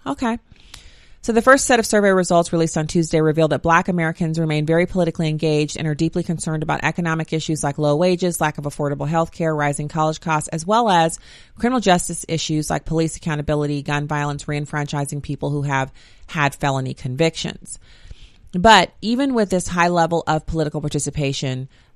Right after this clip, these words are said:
a majority of black respondents said they don't feel like politicians and political parties care about them. And those involved in putting the Black Census Project together say that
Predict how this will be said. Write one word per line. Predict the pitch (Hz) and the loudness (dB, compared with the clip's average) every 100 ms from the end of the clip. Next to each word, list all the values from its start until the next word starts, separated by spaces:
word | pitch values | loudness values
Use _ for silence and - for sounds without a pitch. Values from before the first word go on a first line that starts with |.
| - | -8
a | - | 0
majority | 180 185 208 | 2 4 4
of | 254 | 4
black | 185 175 | 2 2
respondents | 170 - 160 151 - | 0 -6 -6 -4 -4
said | 156 | 0
they | |
don't | 165 175 156 - | 2 0 -2 -10
feel | - 180 | -2 0
like | 170 143 | 0 0
politicians | - 165 - 160 170 160 | -2 -2 0 -4 -4 -6
and | 151 | -4
political | 151 156 156 | -2 -2 -4
parties | - 143 147 - | -4 -2 -2 -6
care | - 135 | -4 -2
about | 135 143 - | 0 -2 0
them. | 285 226 - - - - - - - - - - | 0 0 -4 -14 -20 -20 -20 -20 -20 -20 -20 -10
And | - 196 | -2 2
those | 196 226 | 4 4
involved | 262 208 190 | 4 4 4
in | 185 | 2
putting | 196 185 | 0 0
the | |
Black | 175 175 170 | 2 0 0
Census | 180 170 - | -4 -6 -6
Project | 170 156 151 | -2 -2 -2
together | 165 208 240 190 | 0 2 2 2
say | - 180 | 0 0
that | 170 160 - | 2 0 0